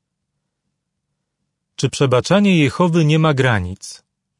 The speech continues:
Akapit czternasty. Pytanie:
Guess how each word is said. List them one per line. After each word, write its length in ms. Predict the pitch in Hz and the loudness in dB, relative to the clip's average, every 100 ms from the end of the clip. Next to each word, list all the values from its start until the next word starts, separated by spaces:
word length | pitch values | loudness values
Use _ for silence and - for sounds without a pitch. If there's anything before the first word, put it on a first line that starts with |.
| _ _ _ _ _ _ _ _ _ _ | _ _ _ _ _ _ _ _ _ _
Akapit 460 | 135 - 190 185 - | -6 -2 -2 -4 -8
czternasty. 800 | - 151 139 107 92 - 113 135 _ _ _ _ | -4 -2 0 -2 -4 -8 -8 -10 _ _ _ _
Pytanie: 580 | - - 113 98 107 185 | -8 -2 -2 -2 -2 -4